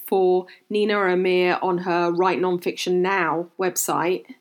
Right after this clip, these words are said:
I explain how I handled this very situation. And today you're gonna discover some powerful tips on how to niche-proof your work. You don't have to be a prolific nonfiction writer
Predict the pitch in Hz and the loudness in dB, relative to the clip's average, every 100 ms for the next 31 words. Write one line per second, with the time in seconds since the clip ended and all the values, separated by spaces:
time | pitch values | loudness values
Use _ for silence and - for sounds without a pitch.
0 | _ 233 233 - - 226 214 208 - 214 | _ -2 0 -2 0 0 0 -2 -4 -2
1 | 220 240 247 - 214 214 220 220 202 180 | 2 2 0 0 -2 -2 -4 -2 -4 -2
2 | 180 - - 196 208 208 214 - - 202 | -2 -4 -4 -2 0 0 -2 -6 -4 -2
3 | 196 185 156 - - 196 196 220 214 196 | -2 -2 -6 -8 -10 -8 -2 0 2 0
4 | 208 185 180 180 - 202 180 185 - 180 | 2 2 0 -2 -2 -2 0 -2 -4 -6
5 | - 220 214 226 233 190 233 170 - - | -2 -2 -2 -4 -10 -6 -4 -4 -6 -4
6 | 180 185 185 180 180 214 - - - - | -4 -4 -2 0 0 -2 -10 -20 -12 -2
7 | 190 185 196 202 - - 185 170 - 180 | 0 0 -2 -2 -6 -2 -2 -2 0 0
8 | 170 160 - - _ _ _ _ - 208 | 0 -2 -4 -8 _ _ _ _ -14 -6
9 | 214 269 262 277 269 196 196 180 - 185 | 2 2 2 -4 -6 0 0 0 0 0
10 | 190 202 185 - 185 180 180 - - 180 | 0 -2 -6 -2 -2 -2 -4 -6 -2 0
11 | 175 185 180 165 | 0 -2 -2 -4